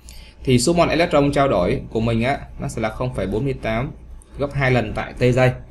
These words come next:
Thì ở đây ta thấy là đồng hai cộng cũng sẽ nhận electron thành kim loại là đồng. Tuy nhiên các bạn quan sát thấy này, thời gian điện phân gấp đôi, nhưng mà lượng đồng của chúng ta nó không có gấp đôi,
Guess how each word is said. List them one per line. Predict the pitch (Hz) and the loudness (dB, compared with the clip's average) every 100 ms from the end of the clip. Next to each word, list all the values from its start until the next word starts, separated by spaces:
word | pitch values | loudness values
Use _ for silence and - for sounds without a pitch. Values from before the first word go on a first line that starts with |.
| - - - - - - - - | -20 -20 -20 -20 -20 -20 -20 -4
Thì | 131 | 4
ở | 139 | 6
đây | 156 | 6
ta | 151 | 4
thấy | 143 175 | 2 2
là | 143 | 4
đồng | 131 123 | 4 4
hai | 139 139 | 2 2
cộng | 135 117 - - - - - | 2 0 -4 -16 -20 -20 -8
cũng | 110 | -4
sẽ | 113 | -2
nhận | 120 120 | 0 0
electron | 127 151 143 131 127 - - - - - - - - - | 0 -2 2 2 0 -4 -16 -20 -20 -20 -20 -20 -20 -6
thành | 120 117 | -4 -2
kim | 135 127 | 0 0
loại | 107 | 0
là | 110 | 0
đồng. | 110 107 104 - - - - - - - - - - | 0 0 -4 -14 -20 -20 -20 -20 -20 -20 -20 -20 -2
Tuy | 156 | 4
nhiên | 160 | 4
các | 165 | 4
bạn | 127 120 | 2 2
quan | 143 | 0
sát | 160 175 | 0 -2
thấy | 139 | 0
này, | 175 143 - - - - - - - - | 0 0 -4 -16 -20 -20 -20 -20 -20 -10
thời | - 131 131 | 2 6 8
gian | 143 | 6
điện | 143 127 | 4 2
phân | 143 | 0
gấp | 139 165 | 0 2
đôi, | 151 143 127 - - - - - - | 6 6 4 -2 -16 -20 -20 -16 -4
nhưng | 139 | 0
mà | 135 | 4
lượng | 127 131 123 | 6 6 6
đồng | 123 120 113 | 4 6 2
của | 113 | 0
chúng | 143 | -2
ta | 170 131 | 0 2
nó | 127 131 | 2 0
không | - - 135 | -2 -2 -2
có | 139 | 0
gấp | 139 160 | -4 -2
đôi, | 139 131 | 2 2